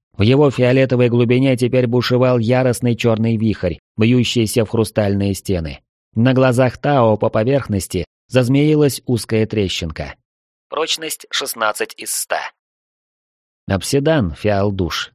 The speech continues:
не был неуничтожимым, подобным демоническим предметам или оружию семерых. Тао знал, что пленить Ананизарту гораздо проще, чем уничтожить. Но он не подозревал, что она сможет разрушать артефакт изнутри.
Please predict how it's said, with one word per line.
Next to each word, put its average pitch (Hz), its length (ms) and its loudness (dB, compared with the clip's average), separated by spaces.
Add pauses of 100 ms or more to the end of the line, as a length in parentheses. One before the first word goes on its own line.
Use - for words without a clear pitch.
не 156 200 -2
был 120 200 2
неуничтожимым, 101 960 -2 (320)
подобным 147 560 2
демоническим 120 680 0
предметам 127 600 0 (180)
или 127 200 4
оружию 107 600 0
семерых. 92 640 -6 (300)
Тао 90 340 0
знал, 107 320 0
что 82 240 -6
пленить 95 440 -2
Ананизарту 98 720 0
гораздо 101 480 -2
проще, 127 400 -2
чем 90 260 -4
уничтожить. 98 720 -4 (300)
Но 135 220 4
он 151 160 2
не 147 100 4
подозревал, 131 720 2
что - 260 -2
она 120 320 0
сможет 131 520 -2
разрушать 107 640 0
артефакт 98 680 -4
изнутри. 87 640 -6